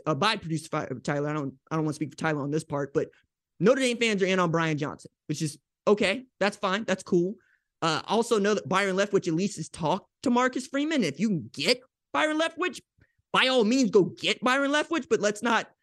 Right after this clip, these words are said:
not depend on that. However, I've told producer Tyler, if Byron Leftwich gets the offensive coordinator job at Notre Dame, we're gonna throw a party, 'cause I'm here for that. I love Byron Leftwich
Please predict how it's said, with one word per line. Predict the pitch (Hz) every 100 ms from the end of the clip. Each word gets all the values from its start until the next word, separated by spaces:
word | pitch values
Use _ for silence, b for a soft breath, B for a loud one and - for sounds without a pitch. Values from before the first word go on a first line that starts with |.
| _ _
not | 233 214
depend | - 269 226
on | 185 156
that. | 151
However, | - 214 285 302 208 -
I've | 180 180
told | 262 247
producer | 202 214 -
Tyler, | 247 220 165 - _ _ -
if | 208
Byron | 233 285 262
Leftwich | 269 262 214 -
gets | 226 220
the | 220
offensive | 208 190 -
coordinator | 220 202 185
job | 170 196 165
at |
Notre | 185 165
Dame, | 220 202 170
we're | 185
gonna | 202 175
throw | 185 156
a |
party, | - 92 - _ _ _ _ _ -
'cause | 175
I'm | 196 196
here | 175
for | 170
that. | - - _ _ -
I |
love | 208 226
Byron | 233 233 214
Leftwich | 208 208 190